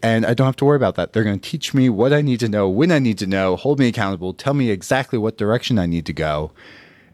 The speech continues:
And I do three calls a week with them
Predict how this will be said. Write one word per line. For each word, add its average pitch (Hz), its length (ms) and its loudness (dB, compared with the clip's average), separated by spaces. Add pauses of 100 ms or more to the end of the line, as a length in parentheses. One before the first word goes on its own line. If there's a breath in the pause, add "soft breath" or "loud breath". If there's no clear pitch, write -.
And 117 500 2
I 110 160 -4
do 107 800 0
three 110 260 0
calls 101 260 0
a 87 60 -8
week 90 240 -6
with 87 140 -6
them 78 340 -4